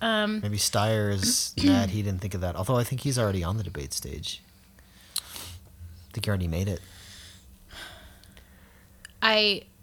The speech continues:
Speaker 1: find it more and more difficult every day to defend the D N C. Um, almost impossible at this point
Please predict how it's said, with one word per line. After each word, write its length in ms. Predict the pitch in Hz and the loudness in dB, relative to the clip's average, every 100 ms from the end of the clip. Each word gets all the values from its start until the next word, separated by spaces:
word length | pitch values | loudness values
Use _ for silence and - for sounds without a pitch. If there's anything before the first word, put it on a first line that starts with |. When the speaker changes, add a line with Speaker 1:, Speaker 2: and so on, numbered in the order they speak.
| - - - - - - - - - - - - - - - - - - - - - - - - - - | -20 -20 -20 -20 -20 -20 -20 -20 -20 -20 -20 -20 -20 -20 -20 -20 -20 -20 -20 -20 -20 -20 -20 -20 -20 -20
Speaker 1:
find 400 | - - 226 220 | -18 2 2 4
it 160 | 226 - - - - - - - - - - | 0 -4 -12 -20 -20 -20 -20 -20 -20 -10 2
more 240 | 226 262 | 4 6
and 80 | 277 | 6
more 140 | 247 | 4
difficult 440 | 220 214 - 220 - | 2 -4 -2 -4 -4
every 220 | 190 214 | -4 -2
day 300 | 196 165 247 - - | 0 0 -2 -8 -10
to 120 | - | -8
defend 340 | 190 185 185 185 | -6 -4 -2 0
the 40 | |
D 160 | 175 175 | -2 -4
N 120 | 175 | -2
C. 280 | 190 226 - - - - - - - - - | -2 -2 -6 -16 -20 -18 -18 -18 -20 -6 -2
Um, 460 | 185 170 170 170 175 - - - - - - - - - | 0 0 -4 -8 -12 -8 -2 2 2 0 -4 -8 -6 2
almost 300 | 247 233 233 | 6 6 4
impossible 640 | - 196 208 180 180 196 - | 4 4 4 0 -2 -4 -10
at 120 | 190 | -4
this 180 | 190 - | -2 -2
point 300 | 190 208 | -2 -4